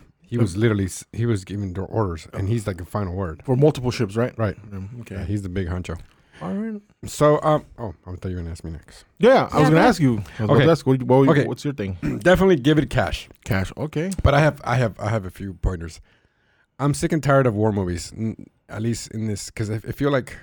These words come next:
Speaker 1: it's either, uh, Disney movies with the same formulated fucking shit, or it's been war movies.
Speaker 2: Mm-hmm.
Speaker 1: Or at least I, it, that's what it seems like.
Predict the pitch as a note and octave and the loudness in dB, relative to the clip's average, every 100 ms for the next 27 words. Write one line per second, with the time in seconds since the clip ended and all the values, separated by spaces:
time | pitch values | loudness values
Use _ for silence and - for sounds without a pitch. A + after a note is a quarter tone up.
0 | _ _ B2+ - B2+ A#2+ A2 G2+ F2 E2+ | _ _ -10 -4 -2 0 0 0 -2 -4
1 | G2 C3 C#3+ C#3 C#3+ C#3 B2+ G#2+ G2+ A#2 | -2 0 0 0 0 -2 -4 -6 -4 -4
2 | A2+ - A2+ A#2 A2+ A2+ G#2 A#2+ A2+ G#2 | -4 -4 -2 0 0 -2 -4 -6 -6 -6
3 | - D#3+ - _ _ G#2 G#2 F#2+ G2+ F#2 | -2 -2 -4 _ _ -4 -2 0 -2 -2
4 | F#2+ F#2+ E2+ D#2+ - - _ _ - A2+ | -4 -4 -6 -12 -16 -20 _ _ -2 0
5 | C3 - _ B2 C3+ D3+ C3 A2 G2+ A#2 | 0 -4 _ 2 6 6 4 0 -2 -4
6 | F#2 A#2 B2 G#2+ - G2+ B2+ C#3 | -2 -2 0 -4 -4 0 0 0